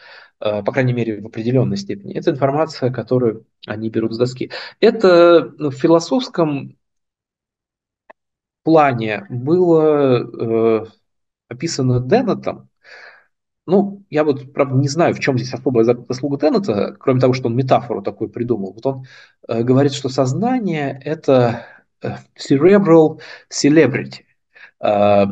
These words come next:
такая моз-, мозговая знаменитость. Это, э, метафора, э, которая описывает его теорию славы в мозге. То есть представим себе множество вот этих процессов, которые,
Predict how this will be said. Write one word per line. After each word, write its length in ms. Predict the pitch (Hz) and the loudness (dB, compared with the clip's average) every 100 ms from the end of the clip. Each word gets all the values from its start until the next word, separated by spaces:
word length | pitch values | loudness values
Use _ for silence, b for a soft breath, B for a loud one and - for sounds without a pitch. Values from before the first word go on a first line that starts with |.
| 98 | -2
такая 440 | 117 123 110 98 B B _ _ _ | -2 0 0 -2 B B _ _ _
моз-, 260 | 135 131 127 | -2 0 -2
мозговая 1000 | 123 117 131 135 135 147 147 135 180 | -4 -2 2 2 2 0 -2 0 0
знаменитость. 880 | 147 139 151 160 135 - - - - _ _ _ _ _ _ _ _ _ _ | 0 0 0 0 -2 -6 -10 -16 -20 _ _ _ _ _ _ _ _ _ _
Это, 300 | - 127 131 | 0 2 4
э, 680 | 131 131 131 117 117 113 113 | 2 2 2 4 4 6 4
метафора, 1040 | 117 123 131 131 131 - 147 120 117 117 - _ _ - | 0 -8 -6 -4 0 0 2 2 2 0 -4 _ _ -16
э, 580 | - 107 107 104 107 107 | -10 -8 -6 -6 -8 -6
которая 300 | 110 127 120 | -2 0 0
описывает 320 | 135 131 123 | 0 -4 0
его 120 | 123 | 0
теорию 300 | 117 131 127 | 2 2 2
славы 360 | 127 135 123 123 | 2 0 2 -2
в 60 | |
мозге. 360 | 131 139 104 - _ | -4 -4 -6 -10 _
То 320 | - - - | -20 -20 -14
есть 180 | - - _ | -14 -14 _
представим 320 | 123 131 185 | -4 0 0
себе 200 | 127 127 | 0 0
множество 360 | 135 135 131 123 | 0 0 0 -2
вот 120 | 113 | -4
этих 120 | 123 - - | -6 -10 -10
процессов, 560 | - 127 131 233 170 127 | -2 -2 2 0 0 -6
которые, 540 | 110 - 143 131 120 | -8 -2 0 0 -4